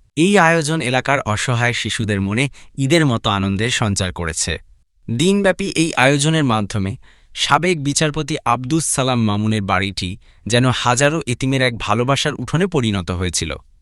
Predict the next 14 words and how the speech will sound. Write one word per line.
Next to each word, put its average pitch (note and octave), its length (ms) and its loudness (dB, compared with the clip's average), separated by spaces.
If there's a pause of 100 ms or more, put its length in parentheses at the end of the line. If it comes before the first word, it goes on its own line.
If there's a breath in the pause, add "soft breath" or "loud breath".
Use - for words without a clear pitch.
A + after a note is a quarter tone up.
(240)
ভবিষ্যতেও E3 760 0
এমন C#3 260 2
মানবিক C3+ 440 0
কার্যক্রম G#2+ 720 -2
অব্যাহত C3+ 520 0
রাখার C#3 320 -2
আশাবাদ C3+ 400 0
ব্যক্ত G#2+ 300 -4
করেন A#2 300 -2
আয়োজকরা। G#2 600 -2 (320)
এ D#3 60 -4
সময় G#3 300 2
উপস্থিত B2+ 480 -2
ছিলেন G#2 420 -2